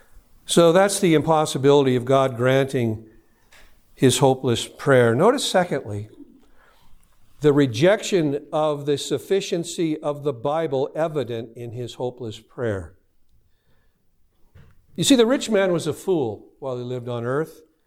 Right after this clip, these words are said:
and hell hasn't made him any the wiser. At death and now in hell, he's still rejecting the Bible.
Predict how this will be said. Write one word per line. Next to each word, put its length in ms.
and 100
hell 200
hasn't 400
made 200
him 120
any 160
the 120
wiser. 760
At 220
death 320
and 100
now 260
in 100
hell, 300
he's 200
still 340
rejecting 640
the 80
Bible. 480